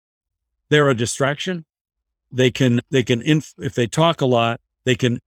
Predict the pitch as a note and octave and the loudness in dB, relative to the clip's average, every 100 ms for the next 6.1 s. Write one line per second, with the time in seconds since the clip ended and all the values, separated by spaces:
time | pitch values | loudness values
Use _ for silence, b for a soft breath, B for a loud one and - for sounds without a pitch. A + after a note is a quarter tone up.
0 | _ _ - C3 - D3 - D#3+ D3 - | _ _ -12 -10 -2 -2 0 -2 -2 -4
1 | - - _ _ B2+ - D#3 B2+ C#3 B2 | -10 -16 _ _ -8 0 0 2 0 0
2 | B2 B2 B2+ A#2+ A#2+ G#2 A#2+ D3 D3 C#3 | 0 0 0 0 -4 -6 -2 0 0 -4
3 | _ _ _ _ _ _ - B2+ B2+ - | _ _ _ _ _ _ -4 0 0 0
4 | C3+ C3 B2 A2+ A#2 A#2 B2+ - _ - | -2 0 0 0 0 0 0 -4 _ 0
5 | C3+ B2+ A#2+ - _ - A#2 D#3 C3 A#2 | 4 4 2 -6 _ -8 -2 0 0 -4